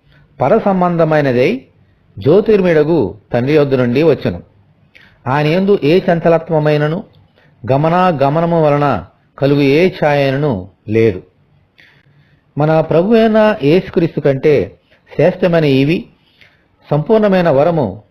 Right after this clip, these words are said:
మరేదియూ లేదు. యేసు అనే ఈవి, వరము పరలోకం నుండి జ్యోతిర్మయుడగు తండ్రి యొద్ద నుండి కన్య అయిన మరియ ద్వారా ఈ లోకంలోనికి వచ్చింది.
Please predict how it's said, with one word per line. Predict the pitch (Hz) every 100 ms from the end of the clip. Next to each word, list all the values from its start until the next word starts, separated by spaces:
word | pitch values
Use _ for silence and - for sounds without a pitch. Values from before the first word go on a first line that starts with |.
| 117
మరేదియూ | 117 123 135 139
లేదు. | 123 117 - _ _ _ _ _ _ _ _ _ -
యేసు | 147 233 233
అనే | 208 196
ఈవి, | 165 143 139 220 - _ _ _ -
వరము | 120 180 160 98 - _ _ _ -
పరలోకం | 120 214 233 208
నుండి | 190 170 170 180 - _ _ -
జ్యోతిర్మయుడగు | 95 156 - 208 185 170 151 165 107 113 -
తండ్రి | 120 143
యొద్ద | 160 143
నుండి | 139 131 165 - _ _ _ _ -
కన్య | 143 196 220
అయిన | 214 190
మరియ | 180 143 165
ద్వారా | 143 147 147 113 85 _ _ _
ఈ | 127
లోకంలోనికి | 127 139 175 185 151 127 123 135 254 _
వచ్చింది. | 131 123 143 120 98